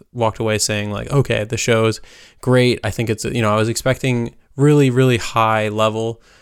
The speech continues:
and it was, it didn't hit that. It's, it's pretty good. I'm excited to see more, but I was really mixed. The, some of the decision making doesn't make sense, and it worries me about the fate overall of the show. This last season, season one,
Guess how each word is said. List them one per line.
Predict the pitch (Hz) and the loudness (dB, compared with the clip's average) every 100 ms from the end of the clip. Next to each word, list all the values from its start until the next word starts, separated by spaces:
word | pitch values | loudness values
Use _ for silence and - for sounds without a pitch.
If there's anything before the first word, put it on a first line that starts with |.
| _ _ _ _ _ - | _ _ _ _ _ -4
and | 123 117 110 - | 0 0 -2 0
it | 135 | 2
was, | 143 131 | 4 2
it | 131 135 | 0 -2
didn't | 139 131 | 0 0
hit | 113 - | 0 -4
that. | - - - | -8 -10 -6
It's, | 120 - - | -4 -4 -2
it's | 117 - | -2 -2
pretty | - 143 135 | -4 -2 0
good. | 123 123 131 139 147 | 0 0 0 -2 -6
I'm | 127 117 | -4 -2
excited | 113 123 - 117 117 | -2 -4 -2 0 -2
to | 113 | -4
see | - 120 | -2 0
more, | 110 107 113 | 0 0 0
but | 113 110 | 0 0
I | 107 | 0
was | 104 104 | 0 -2
really | 123 123 120 | 0 2 2
mixed. | 110 110 - - - - | 0 0 -2 -8 -10 -6
The, | |
some | 113 143 | -2 2
of | |
the | 139 | 2
decision | 123 113 139 131 | 2 0 0 2
making | 127 120 123 | 2 2 0
doesn't | 117 117 | 0 0
make | 113 | -2
sense, | - 113 | -2 -2
and | 110 | -2
it | 104 | 0
worries | 110 120 127 127 | 2 2 2 2
me | 127 131 131 | 0 0 0
about | 113 107 | 0 -2
the | 107 | -4
fate | - 107 110 | -4 -4 -2
overall | 110 113 110 104 117 | -4 -4 -2 0 0
of | 117 | 0
the | 120 | -4
show. | - 127 131 - - - _ _ _ | -2 -2 -4 -10 -20 -20 _ _ _
This | - 127 - - | -4 0 0 0
last | 123 113 - | 0 2 2
season, | 120 113 113 | 2 0 -2
season | - 117 113 | -2 -2 -2
one, | 107 104 101 | -2 -4 -6